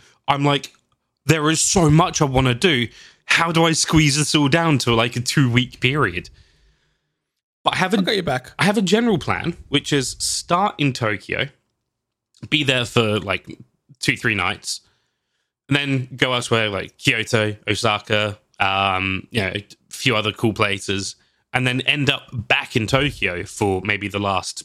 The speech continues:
Speaker 1: again, two days or so. So then I can do all the shopping that I wanna do. Go to, you know, Super Potato, Don Quixote, and, you know, all of the cool, all of the really cool shops. But the problem is, it's just
Speaker 2: Simon,
Speaker 1: figuring out what I'm doing in
Speaker 2: you,
Speaker 1: between.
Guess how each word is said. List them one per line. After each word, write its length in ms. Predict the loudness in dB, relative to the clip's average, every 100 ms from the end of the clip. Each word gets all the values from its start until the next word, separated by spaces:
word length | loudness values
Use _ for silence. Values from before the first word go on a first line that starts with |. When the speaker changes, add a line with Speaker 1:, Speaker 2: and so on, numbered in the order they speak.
| -4
Speaker 1:
again, 400 | -2 -2 -4 -10 -4
two 180 | -2
days 280 | 0 -2 -4
or 40 | -4
so. 200 | -4 -4 -8 -16
So 140 | -2 0
then 120 | 2
I 80 | 2
can 120 | 2
do 120 | 2
all 80 | 0
the 80 | -2
shopping 460 | -2 0 0 0 0
that 120 | -2
I 100 | -2
wanna 280 | 0 0 0
do. 260 | -2 -2 -6 _ -20 _ _ _ _ -2
Go 120 | -2
to, 380 | 0 0 2 2
you 80 | 2
know, 160 | 0
Super 320 | 0 -2 -2 -6
Potato, 640 | -4 -2 -2 0 0 0
Don 220 | -2 -2
Quixote, 800 | -2 -2 -2 -2 0 0 0 0
and, 320 | -2 -2 -4 -2
you 140 | -2
know, 120 | -2 -2
all 200 | 2 2
of 60 | 2
the 80 |
cool, 400 | 0 0 2 0 -2 _ _
all 140 | 0 0
of 60 |
the 60 | 0
really 340 | 0 0 -2
cool 240 | -4 -4 -4
shops. 560 | -8 -10 -10 -10 -14 -14 _ _ _ _ _ _ _ _ _ _
But 80 | -8
the 60 | -2
problem 300 | 0 2 2
is, 140 | 0
it's 100 | -2
just 120 | -2 -2
Speaker 2:
Simon, 140 | 0
Speaker 1:
figuring 240 | 2 2 2
out 160 | 2
what 120 | 2
I'm 160 | 2 2
doing 240 | 2 2
in 100 | 2
Speaker 2:
you, 40 | 2
Speaker 1:
between. 360 | 2 2 0